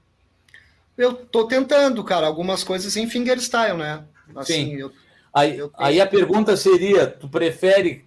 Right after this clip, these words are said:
Speaker 2: criar uma música ou fazer a releitura de uma música? Hoje, o que que te agrada mais, dá mais prazer?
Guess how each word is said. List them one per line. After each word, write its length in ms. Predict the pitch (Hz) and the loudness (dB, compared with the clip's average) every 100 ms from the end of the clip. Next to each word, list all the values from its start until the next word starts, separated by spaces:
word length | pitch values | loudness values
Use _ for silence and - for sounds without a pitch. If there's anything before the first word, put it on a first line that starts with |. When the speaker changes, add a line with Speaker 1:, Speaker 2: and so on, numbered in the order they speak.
| _ | _
Speaker 2:
criar 380 | - 160 160 190 | -6 0 4 4
uma 240 | 214 170 | 2 0
música 600 | 151 170 240 226 - 240 | 0 0 0 0 -2 -2
ou 380 | 240 - 185 165 | -2 2 2 2
fazer 340 | - 160 135 160 | 0 0 2 2
a 80 | 151 | 2
releitura 580 | 151 143 139 147 147 120 | 2 0 0 -4 -2 -2
de 60 | |
uma 140 | 113 110 | -4 -6
música? 340 | 107 98 - _ _ _ | -6 -8 -12 _ _ _
Hoje, 300 | 135 151 - | 0 2 2
o 40 | 113 | -4
que 120 | 143 | -6
que 40 | |
te 120 | 147 | -4
agrada 340 | 135 131 127 120 | -2 0 0 -2
mais, 440 | 113 110 104 - - | -2 -6 -8 -12 -6
dá 100 | 117 | -4
mais 200 | 113 - | -4 -8
prazer? 420 | 104 92 101 | -8 -8 -8